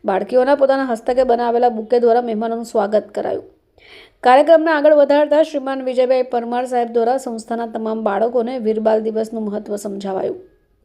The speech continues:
મુખ્ય મહેમાન તરીકે આવેલા ચેનવીની સિદ્ધિઓ વિશે પણ વાત થઈ. તેમના દ્વારા યો-, યોગને રજૂ કરી તમામ બાળકોને મંત્રમુગ્ધ કર્યા. રોજિંદા જીવનમાં યોગ કરે એ બાબતે શપથ પણ લેવડાવ્યા.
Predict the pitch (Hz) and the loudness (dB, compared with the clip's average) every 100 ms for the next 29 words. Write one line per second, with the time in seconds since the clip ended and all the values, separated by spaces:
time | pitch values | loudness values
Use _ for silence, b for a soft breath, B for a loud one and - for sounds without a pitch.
0 | _ _ _ _ _ _ b b b b | _ _ _ _ _ _ b b b b
1 | - 208 - 233 226 226 240 240 247 254 | -8 -2 -2 0 0 0 0 0 4 4
2 | 240 247 285 294 262 247 247 262 262 220 | 4 4 2 2 0 0 -4 -6 -6 -8
3 | 220 247 233 220 226 233 226 220 214 - | 0 2 2 -2 -2 0 0 0 -4 -10
4 | 202 - _ B B B B - 254 311 | -10 -10 _ B B B B 2 4 8
5 | 311 320 311 285 - 254 247 302 302 294 | 8 8 6 4 -2 -6 6 6 6 2
6 | 269 277 247 233 269 262 240 285 247 233 | 0 0 2 0 -2 0 0 -2 -4 -6
7 | 247 233 226 247 254 262 233 220 233 226 | -4 0 0 0 -4 -8 -8 -4 -4 -4
8 | 226 214 226 214 208 - _ _ b b | -6 -8 -2 0 0 -4 _ _ b b
9 | b _ 190 202 220 240 226 247 294 320 | b _ -2 -2 0 0 0 0 2 4
10 | 262 285 294 285 277 294 269 247 247 269 | 8 6 6 2 4 4 4 0 -2 -2
11 | 254 240 233 240 240 226 202 202 - | -4 -4 -6 -4 -6 -4 -4 -6 -8